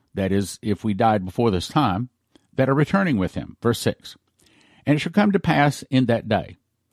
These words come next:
that the light shall not be clear nor dark." In other words, the sun has already been out for about seventy-two hours at this time.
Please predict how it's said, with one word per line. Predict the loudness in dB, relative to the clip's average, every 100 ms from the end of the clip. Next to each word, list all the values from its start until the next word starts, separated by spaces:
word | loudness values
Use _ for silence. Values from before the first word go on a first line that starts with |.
| _ _ -6
that | -4 0
the | 2
light | 4 2 0 -12 _
shall | -8 -4
not | -4 -4
be | -8
clear | -4 -2 -2 -2 -6 _ _ 0
nor | 2 4
dark." | 2 0 -8 _ _ _ _ _ 0
In | 2
other | 2
words, | 2 -2 -4
the | -10
sun | -8 -6 -4 -4
has | -4 -4 -2
already | -2 0
been | 2
out | 2 0 -4
for |
about | -4 -4 -6
seventy-two | -2 -2 0 -4 -4 -6
hours | -2 0 0
at | -2 -4
this | -6 0
time. | 2 4 2